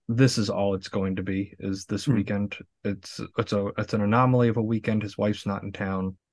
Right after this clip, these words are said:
Speaker 1: so he can kind of just so happen to fall into his lap that this opportunity was there. So he
Speaker 2: Hmm.
Speaker 1: was like, "Yeah, I might as, I, why, why not? Why not live a little?" I mean, he's
Speaker 2: What's,
Speaker 1: definitely
Speaker 2: what
Speaker 1: a piece of shit for it.
Speaker 2: Yeah,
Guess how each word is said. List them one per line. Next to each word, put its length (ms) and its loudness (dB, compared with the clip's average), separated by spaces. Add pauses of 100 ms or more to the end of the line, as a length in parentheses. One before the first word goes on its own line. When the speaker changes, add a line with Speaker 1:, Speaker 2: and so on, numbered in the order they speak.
(300)
Speaker 1:
so 160 -4
he 140 0
can 540 -4 (320)
kind 200 -4
of 120 -6 (300)
just 200 0
so 200 8
happen 340 0
to 80 -2
fall 280 2
into 160 -2
his 180 -4
lap 260 -2 (120)
that 160 -2 (540)
this 180 2
opportunity 600 4
was 180 2
there. 320 4 (360)
So 180 2
he 80 8
Speaker 2:
Hmm. 40 10
Speaker 1:
was 140 0
like, 160 0 (100)
"Yeah, 240 0 (100)
I 100 4
might 220 6
as, 140 0 (180)
I, 240 0
why, 300 6
why 180 10
not? 220 4
Why 120 4
not 200 0
live 160 2
a 40 -2
little?" 320 -2 (300)
I 120 4
mean, 220 4
he's 280 -2 (380)
Speaker 2:
What's, 160 10
Speaker 1:
definitely 200 10 (100)
Speaker 2:
what 140 4 (140)
Speaker 1:
a 180 0
piece 280 4
of 80 -8 (200)
shit 280 2
for 240 6
it. 120 -2 (220)
Speaker 2:
Yeah, 280 8